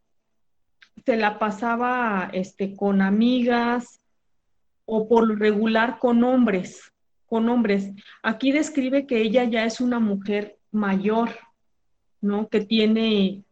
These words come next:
que es, este, que es delgada y que tiene el cabello como príncipe valiente, dice ella, ¿no? Y siempre se mantiene como, como en esta, en esta risa, en, en,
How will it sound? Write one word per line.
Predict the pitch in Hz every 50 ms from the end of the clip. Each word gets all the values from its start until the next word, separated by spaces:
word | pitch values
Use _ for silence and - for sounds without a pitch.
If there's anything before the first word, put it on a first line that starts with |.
| _ _
que | - 214 202 196 196 202
es, | 202 196 196
este, | 220 220 202 - - _ _ 202 185 175 170 - 196 - _ _ _ _ _ _ _ _ _ _ _ _ _ _ _ _ _ _ _ -
que | 247 240
es | 254 220
delgada | 269 262 254 214 240 233 240 240 247 247 247 247 247 240 233
y | 233 220 196
que | - 220
tiene | 196 202 - 220 220 226
el | 233 226
cabello | 226 214 202 202 202 214 208
como | 208 214 196 196 196
príncipe | 202 220 220 226 - 240 196 - 202
valiente, | 190 190 185 196 196 196 202 196 196
dice | 190 180 180 175 - - 190 180
ella, | 180 180 185 165 160 165
¿no? | 190 240 381 - - _ _ _ _ _ _ _ _ _ _ -
Y | 220 196
siempre | - - 247 247 240 247 262
se | 262 262 247
mantiene | 226 202 196 196 196 196 226 233 233 226 233 240
como, | - - 220 208 196 190 185 175 170 175 - _ _ _ _ _ _ _ _ _ _ _ _ _ _
como | - 240 226 220 214 214 214
en | 214 220
esta, | 220 226 226 226 - - - - 262 247 240 220 208 196 190 180 175 170 156 - _ _ _ _ _ _ _ _ _ _ _ _ _ _ _ _ _ _ _ _ _ _ _ _ _ _ _ _ _ _ _ _ _ _ _ _ _ _ _ _ _ _ _ _ _ _
en | 226 226 226 233
esta | 240 254 254 - 277 269 262
risa, | 233 233 240 247 247 247 254 240 - - 262 254 247 240 226
en, | 214 202 202 202 208 208 196 196 - _
en, | - 208 202 202 196 196 196 196 190 190 190 190 190 190 196